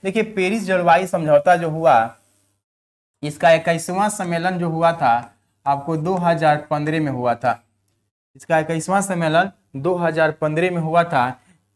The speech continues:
जिसमें ग्रीन हाउस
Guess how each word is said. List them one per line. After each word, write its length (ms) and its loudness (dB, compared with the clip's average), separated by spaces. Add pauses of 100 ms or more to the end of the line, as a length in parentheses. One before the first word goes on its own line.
(180)
जिसमें 520 -2 (2000)
ग्रीन 380 -2
हाउस 640 0